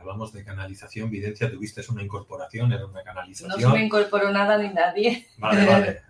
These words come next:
Speaker 1: No, no, para aclararnos, ¿eh?
Speaker 2: Tú sabes que yo
Speaker 1: Tenemos
Speaker 2: por la noche voy a clases, ¿no? Entonces hay veces que me dan biología, otras veces me dan física cuántica, otras veces me dan, yo qué sé, y esta vez me ha tocado sexualidad.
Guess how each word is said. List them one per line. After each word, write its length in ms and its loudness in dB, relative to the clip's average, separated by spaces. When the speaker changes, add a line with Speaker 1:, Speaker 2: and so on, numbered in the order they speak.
Speaker 1:
No, 140 -10
no, 140 4
para 140 -2
aclararnos, 600 -6
¿eh? 100 -12
Speaker 2:
Tú 80 6
sabes 240 10
que 60 8
yo 60 10
Speaker 1:
Tenemos 180 8
Speaker 2:
por 100 8
la 120 10
noche 200 0
voy 120 4
a 100 0
clases, 640 -4
¿no? 260 -4
Entonces 240 2
hay 60 8
veces 220 4
que 120 0
me 80 2
dan 160 4
biología, 540 0
otras 200 0
veces 260 -2
me 100 0
dan 220 0
física 360 -2
cuántica, 380 -2
otras 180 -4
veces 260 -6
me 100 -4
dan, 680 -4
yo 160 -12
qué 60 -10
sé, 220 0
y 100 -4
esta 180 -4
vez 160 -6
me 60 -6
ha 40 -4
tocado 220 -6
sexualidad. 540 -10